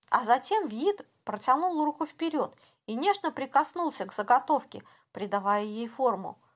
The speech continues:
«Кьях? Ох!» Лица девушек моментально покраснели, и они спешили ретироваться. «Кто, чёрт побери? Кто это там мне мешает работать?»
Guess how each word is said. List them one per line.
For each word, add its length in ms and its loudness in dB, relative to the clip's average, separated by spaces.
«Кьях? 500 2
Ох!» 520 0
Лица 360 -6
девушек 560 -4
моментально 580 2
покраснели, 840 2
и 80 0
они 320 2
спешили 500 -6
ретироваться. 800 -4
«Кто, 640 6
чёрт 420 4
побери? 600 0
Кто 420 2
это 220 6
там 220 8
мне 160 0
мешает 460 6
работать?» 720 6